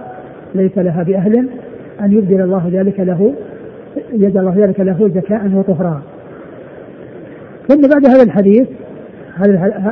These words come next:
هذه الأحاديث وهذا الحديث، أورد حديث معاوية: "لا أشبع الله بطنك". أورد حديث الذي ورد في معاوية: "لا أشبع الله بطنه"، حديث ابن عباس،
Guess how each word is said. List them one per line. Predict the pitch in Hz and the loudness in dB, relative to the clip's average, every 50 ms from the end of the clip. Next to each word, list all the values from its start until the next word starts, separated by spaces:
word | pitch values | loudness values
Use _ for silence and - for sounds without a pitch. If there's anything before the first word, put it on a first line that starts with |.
| 220 | -2
هذه | 214 208 226 208 208 | -2 0 0 2 2
الأحاديث | 202 196 - 202 202 208 180 | 2 0 0 2 2 2 4
وهذا | 180 185 196 214 214 | 2 2 2 0 0
الحديث، | 202 - 196 185 226 247 240 - - - - - - - - - - - 247 | -2 -2 0 0 0 0 -2 -2 -8 -18 -18 -20 -20 -20 -20 -20 -10 -2 2
أورد | 262 285 269 247 226 214 | 4 4 6 6 4 2
حديث | - 202 214 247 262 240 254 277 - | 2 2 0 2 2 0 -2 -4 -4
معاوية: | 254 214 202 220 202 190 175 | -4 -2 0 0 2 2 2
"لا | 175 214 214 | 0 0 -2
أشبع | 196 - 202 180 190 | -2 -2 -4 -4 -2
الله | 190 190 180 175 | -2 0 0 0
بطنك". | 170 180 165 160 127 123 - - - - - - - - - - - - - - - - - - - - - - - - | 0 -2 -2 -4 -8 -10 -12 -16 -20 -20 -20 -20 -20 -20 -20 -20 -20 -20 -20 -20 -20 -20 -20 -20 -20 -20 -20 -18 -8 -4
أورد | 208 202 190 170 175 | 0 0 0 0 0
حديث | - 160 170 190 208 180 139 | -2 0 2 2 2 2 2
الذي | 262 214 185 175 185 | 0 -2 0 2 2
ورد | 196 208 190 185 175 | 4 4 4 2 2
في | 151 185 | 2 2
معاوية: | 185 185 170 185 175 156 143 123 - - - - - - - - - - - - - - - - - | 0 0 0 0 0 0 0 -2 -6 -10 -18 -20 -20 -20 -20 -20 -20 -20 -20 -20 -20 -20 -12 -6 -2
"لا | 196 196 | -2 -2
أشبع | 185 - 190 185 160 | -2 -2 -2 -4 -2
الله | 180 180 180 165 | -2 -2 0 0
بطنه"، | 175 180 180 175 147 143 131 - - - - - - - - - - | 0 -2 -2 -2 -4 -6 -6 -8 -14 -18 -18 -18 -20 -20 -20 -16 -10
حديث | - 180 180 165 | -6 -4 -2 -2
ابن | 196 180 | -2 -2
عباس، | 156 165 156 185 175 147 | -2 -2 -2 -2 -2 -2